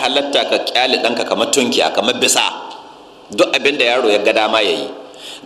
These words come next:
Ga yara nan ba su da aiki, sai ka ga yaro ƙarami da waya. Ko yarinya ƙarama da waya. Tsakaninku da Allah jama'a kuna ganin wayoyin ga alheri ne ga yara ƙanana?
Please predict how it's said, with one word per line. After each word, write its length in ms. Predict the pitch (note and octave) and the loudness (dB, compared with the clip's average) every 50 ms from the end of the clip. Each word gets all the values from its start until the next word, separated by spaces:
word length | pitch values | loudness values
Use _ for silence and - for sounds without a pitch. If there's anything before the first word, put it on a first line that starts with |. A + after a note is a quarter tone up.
| G2 | -2
Ga 180 | F#2+ C3 B2+ B2+ B2+ C3 | 0 0 2 2 2 2
yara 320 | C3 C3+ C3+ C#3 D3+ D#3+ | 2 2 2 2 2 2
nan 200 | E3+ F3 F3 E3 | 2 0 0 2
ba 120 | F3 F3 F3 | 2 2 2
su 120 | E3+ - D3+ | 2 2 2
da 100 | - - C#3+ | 2 2 0
aiki, 400 | - D#3+ E3 E3 D#3+ E3 B2+ A#2+ | 0 2 2 0 0 0 -2 -2
sai 200 | - - D#3+ E3+ - | 0 2 0 0 0
ka 100 | - F3 | 0 0
ga 120 | C#3+ D3 | 2 2
yaro 380 | D3 D3+ D#3+ E3+ E3+ E3 C#3+ C3 | 2 4 4 4 4 4 4 2
ƙarami 420 | D3 C#3+ B2 C3 C#3+ D3 D3+ C#3+ | 4 2 0 0 2 0 0 2
da 120 | - A2+ G#2 | 2 4 4
waya. 340 | G#2 G#2+ G#2+ E2 C#2+ - - - - - - - - - - - - - - - - - - | 4 4 4 2 0 -2 -4 -8 -12 -14 -16 -16 -18 -20 -20 -20 -20 -18 -18 -18 -18 -10 0
Ko 120 | - E3 F3+ | 4 4 4
yarinya 520 | F#3 F#3 F#3+ F#3+ G3 G3 G3 G3+ F#3+ E3+ D3+ - - - | 6 4 4 2 2 2 2 2 2 2 2 0 0 -2
ƙarama 400 | C3 C#3+ D3+ D#3 E3 D#3+ D#3+ D3+ | 0 0 2 2 2 0 0 2
da 120 | B2+ G#2+ G#2+ | 0 2 2
waya. 420 | A2 G#2+ F#2+ E2 C#2 - - - | 2 2 2 0 -2 -4 -6 -8
Tsakaninku 720 | - - - G#2+ - - E3+ F#3 G3 G3+ G#3 G#3 G3+ G3 D3+ | -6 -4 -4 -4 0 0 0 0 2 2 0 0 2 2 2
da 80 | - - - C#3 | 2 2 0 2
Allah 280 | D#3+ E3 D#3+ D#3 C#3 B2 A2+ | 4 4 4 4 2 2 0
jama'a 340 | B2+ B2 B2+ A#2 G2 B2 - | 2 2 2 2 2 0 2
kuna 240 | D3+ D#3 D#3 D3 C3 | 2 2 2 2 2
ganin 260 | B2 C#3 C#3 C#3+ C#3+ C#3+ | 2 2 2 4 4 6
wayoyin 440 | D3+ D#3 E3+ F3 F3+ F3+ F3 D#3 D3 | 6 6 6 6 6 4 4 2 2
ga 80 | C3+ - | 2 2
alheri 460 | C#3 C3+ C#3 - D3+ E3 E3 D3 C#3 | 0 0 0 0 0 2 2 2 2
ne 100 | D3 D#3 | 0 2
ga 100 | C#3+ C#3+ B2+ B2 | 2 2 2 2
yara 80 | B2+ C3+ | 0 0
ƙanana? 480 | - C#3+ D#3 E3+ F#3+ G#3+ G3+ C#3 G2 | 0 0 0 2 0 0 0 -2 -2